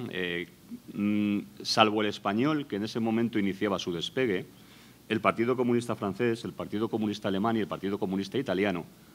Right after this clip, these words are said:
habían sido partidos de masas. Pero a las alturas del treinta y seis, las condiciones en las que desenvolvían su actividad eran ya muy distintas. El español y el francés actuaban en la legalidad y sustentaban mayorías parlamentarias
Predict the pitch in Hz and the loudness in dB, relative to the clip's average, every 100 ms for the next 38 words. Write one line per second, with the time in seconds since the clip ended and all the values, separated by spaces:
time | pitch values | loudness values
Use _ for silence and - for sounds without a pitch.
0 | - 87 98 107 117 80 95 98 95 87 | -4 -2 0 2 0 0 -2 -2 0 -2
1 | - - - - - - - - - 107 | -2 -8 -16 -18 -20 -20 -20 -20 0 4
2 | 104 98 95 90 143 135 92 82 117 135 | 6 4 2 0 2 2 2 0 0 0
3 | 131 135 120 120 - - 85 87 85 - | 2 2 2 0 -12 -10 -2 0 0 -2
4 | 85 85 110 117 120 117 117 107 110 101 | -4 0 0 0 0 0 0 0 0 2
5 | 104 113 95 80 - 120 117 98 98 - | 2 0 -2 -6 -2 2 2 2 -2 -12
6 | - - 110 107 104 98 101 - - - | -20 -6 0 2 4 2 2 -2 -20 -6
7 | 104 104 85 - - - - - - - | 0 2 2 -4 -14 -20 -18 -18 -20 -20
8 | - - - - - - 127 117 113 110 | -20 -20 -20 -20 -20 2 4 4 4 2
9 | 127 156 - - 120 120 104 156 185 - | 2 0 -2 -4 -2 -2 0 -2 -4 -8
10 | - - 101 101 117 131 101 95 92 98 | -16 -4 -2 0 2 4 4 2 2 2
11 | 131 131 131 - - - - - - - | 4 4 2 -2 -20 -20 -20 -20 -20 2
12 | 131 151 151 - 139 - 120 110 101 107 | 6 6 6 -2 -2 0 2 4 2 2
13 | 113 - - 90 90 90 113 101 - 92 | -2 -12 -10 -4 0 2 4 2 0 0
14 | 117 104 95 92 92 - | 0 0 0 2 -2 -4